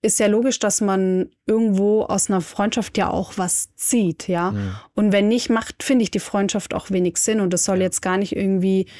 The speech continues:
Speaker 1: heißen, dass man irgendwie jemanden ausnutzt. Nee, weil man gibt ja auch. Es ist ja
Speaker 2: Ja.
Speaker 1: immer ein Geben und ein Nehmen. Und es beruht ja alles auf Gegenseitigkeit und jeder
Speaker 2: Absolut.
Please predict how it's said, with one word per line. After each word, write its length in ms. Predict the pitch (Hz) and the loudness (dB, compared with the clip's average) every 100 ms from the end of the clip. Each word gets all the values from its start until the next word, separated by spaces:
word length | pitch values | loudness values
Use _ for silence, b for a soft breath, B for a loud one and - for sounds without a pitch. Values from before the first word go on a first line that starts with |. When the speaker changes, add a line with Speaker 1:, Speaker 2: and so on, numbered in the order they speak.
| B B | B B
Speaker 1:
heißen, 360 | 196 190 - 202 | -2 0 0 0
dass 200 | 190 - | 0 0
man 180 | 190 180 | 0 2
irgendwie 280 | 185 180 | 2 2
jemanden 380 | 180 185 180 - | 2 0 0 -2
ausnutzt. 500 | - 339 - 202 - | -2 -2 -2 -2 0
Nee, 160 | 247 262 | 2 2
weil 100 | 196 | 2
man 160 | 185 170 | 2 2
gibt 280 | 349 - | 0 0
ja 100 | 202 | -4
auch. 200 | - - | -4 -4
Es 100 | - | -4
ist 140 | 208 - | -2 0
ja 60 | 214 | 2
Speaker 2:
Ja. 80 | |
Speaker 1:
immer 140 | 220 262 | 2 2
ein 140 | 233 | 2
Geben 280 | 214 233 226 | 0 2 2
und 180 | 214 - | 0 0
ein 140 | 202 | 0
Nehmen. 240 | 226 214 175 | 2 2 0
Und 100 | 170 | -2
es 80 | - | -4
beruht 320 | 202 208 202 | -2 0 0
ja 100 | 202 | -2
alles 240 | 208 220 | -2 -2
auf 160 | 214 - | -2 -2
Gegenseitigkeit 800 | 233 240 220 208 214 - 233 233 | -2 0 0 -2 -4 -6 -4 -2
und 80 | 196 | 0
jeder 200 | 196 208 | 2 2
Speaker 2:
Absolut. 120 | 202 | 0